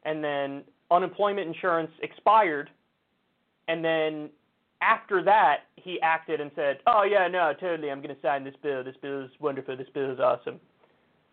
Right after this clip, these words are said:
So he went from saying, giving a speech saying, "I'm gonna veto this thing, and you need to make these changes," to saying, "Oh, did I say I'm gonna veto these things and you need to make these changes? How about no? How about, um, I'm gonna sign it exactly as it is?"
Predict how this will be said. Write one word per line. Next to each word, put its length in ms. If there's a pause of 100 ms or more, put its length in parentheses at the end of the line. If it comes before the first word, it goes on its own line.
(200)
So 120
he 120
went 200
from 440 (200)
saying, 480
giving 260
a 100
speech 300
saying, 220
"I'm 120
gonna 140
veto 300
this 200
thing, 400
and 320
you 60
need 100
to 60
make 140
these 140
changes," 400 (320)
to 100
saying, 320 (360)
"Oh, 100
did 100
I 160
say 100
I'm 120
gonna 120
veto 240
these 160
things 200
and 80
you 60
need 100
to 60
make 140
these 120
changes? 340 (180)
How 80
about 220
no? 320
How 140
about, 340 (580)
um, 380 (800)
I'm 140
gonna 200
sign 200
it 160
exactly 580
as 180
it 80
is?" 220